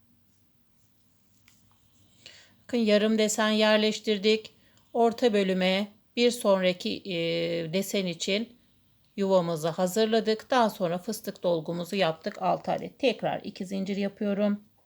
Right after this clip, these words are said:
Yine alt bölümden beş zincir sayacağız arkadaşlar. Bir, iki, üç, dört, beş. Beşincinin ortasına sık iğne yaparak sabitledim. Tekrar dört zincir.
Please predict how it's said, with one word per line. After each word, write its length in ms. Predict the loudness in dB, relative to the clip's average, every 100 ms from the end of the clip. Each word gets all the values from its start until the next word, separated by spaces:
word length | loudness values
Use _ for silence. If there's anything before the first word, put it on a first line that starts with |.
| _ _ _ _ _ _ _ _ _ _ _ _ _ -20 -20 _
Yine 260 | 0 2 4
alt 360 | 4 4 2 -2
bölümden 540 | 0 2 2 2 2
beş 240 | 2 0
zincir 320 | -4 -4 -2 -4
sayacağız 540 | -2 -2 0 -2 -2
arkadaşlar. 680 | -4 -2 -2 -2 0 0 0
Bir, 380 | -2 0 0 -4 -10
iki, 520 | -12 -8 -4 -4 -4
üç, 420 | -6 -6 -8 -16 -12 2
dört, 520 | 6 6 4 0 _
beş. 340 | -8 -8 -14 _ _ _ -4
Beşincinin 580 | -4 -2 -6 -6 -6 -2
ortasına 920 | -2 -2 -6 -6 -4 -2 -4 -6 _ _ _ _ _ _ _ _ -20
sık 380 | -18 -10 -10 -6
iğne 180 | -6 -2
yaparak 460 | -2 0 -2 -2
sabitledim. 680 | -4 -4 -4 -8 -14 -12 -12
Tekrar 500 | -8 -8 -4 -4 -2
dört 200 | -4 -6
zincir. 600 | -6 -4 -2 -2 -4 -6